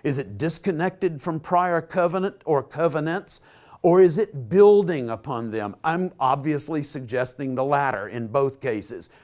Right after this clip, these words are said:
It's not brand new. It's renewed, upgraded, e-, expanded, improved, et cetera. But this is a building blocks kind of approach, from Adam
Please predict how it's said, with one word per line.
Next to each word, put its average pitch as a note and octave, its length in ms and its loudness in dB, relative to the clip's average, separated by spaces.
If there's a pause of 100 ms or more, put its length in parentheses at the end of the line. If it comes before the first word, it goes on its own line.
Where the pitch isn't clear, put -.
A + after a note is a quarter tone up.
(160)
It's C#3 200 -6
not E3+ 400 -2
brand A#2 380 -4
new. G2 260 -4
It's C3 220 -4
renewed, C3+ 760 -2
upgraded, C#3+ 840 -4 (100)
e-, C#3 140 -6
expanded, C3+ 640 -6
improved, C#3 480 -6
et - 100 -12
cetera. C3+ 420 0 (300)
But C#3 320 0
this C#3+ 200 0
is C#3 140 -2
a C#3 120 0
building C#3+ 640 0
blocks A#2+ 480 -2
kind B2+ 340 -4
of A2+ 120 -8
approach, A#2 520 -2 (160)
from A2+ 320 -6
Adam F#3+ 480 2